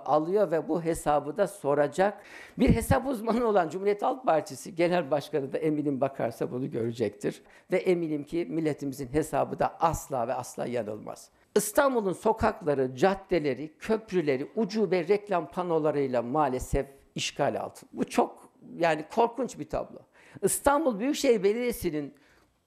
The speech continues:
kurduğu veya ben söylemeyeceğim ama şöyle ifade edeyim.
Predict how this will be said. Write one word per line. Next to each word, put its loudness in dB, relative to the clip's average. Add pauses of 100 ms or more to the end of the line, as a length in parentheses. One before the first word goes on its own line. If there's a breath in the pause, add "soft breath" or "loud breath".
kurduğu 0 (160)
veya 2 (240)
ben 4
söylemeyeceğim 2
ama -2
şöyle 0
ifade 0
edeyim. -4